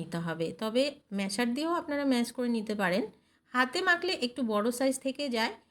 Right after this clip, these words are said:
তো চেষ্টা করবেন যেন বড় সাইজ একদমই না থাকে। তো সম্পূর্ণ আলুগুলোকে আমি খুব ভালো করে কাঁটা চামচ দিয়ে ম্যাশ করে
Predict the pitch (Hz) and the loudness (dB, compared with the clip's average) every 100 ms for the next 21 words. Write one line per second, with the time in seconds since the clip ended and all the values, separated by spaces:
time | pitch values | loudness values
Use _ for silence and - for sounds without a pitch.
0 | _ _ 220 214 247 - 359 370 311 294 | _ _ -4 2 2 2 -2 -2 0 0
1 | 359 240 220 190 190 240 254 262 185 170 | 0 0 2 0 0 0 0 0 0 -4
2 | 175 - 208 196 151 147 160 156 156 - | -4 -8 -6 -4 -4 -6 -8 -8 -12 -12
3 | _ _ _ _ 247 254 226 226 285 285 | _ _ _ _ -4 0 0 0 0 4
4 | 247 247 262 262 277 277 269 277 240 226 | 4 4 2 2 0 -2 -4 -8 -4 -2
5 | 214 240 262 277 220 185 185 196 208 214 | 0 0 0 0 -2 -4 -2 -2 -2 -4
6 | 277 294 185 156 - 156 | -2 0 0 -4 -8 -6